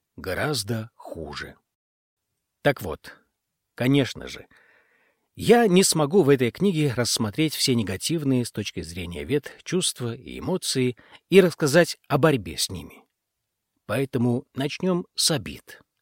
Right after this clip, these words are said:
Как мы будем это делать? Есть такая старинная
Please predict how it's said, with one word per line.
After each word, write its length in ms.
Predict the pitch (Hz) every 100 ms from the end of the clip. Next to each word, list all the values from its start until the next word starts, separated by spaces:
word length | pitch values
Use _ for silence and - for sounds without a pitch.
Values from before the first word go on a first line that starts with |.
| _ _ _ _ _ -
Как 320 | 220 226 -
мы 220 | 127 175
будем 420 | 101 147 127 139 -
это 280 | 127 -
делать? 580 | 80 - - - - - _ _ _ _ _ _ _
Есть 600 | - 208 226 - - -
такая 380 | - 78 101 95
старинная 760 | - - 90 202 202 175 147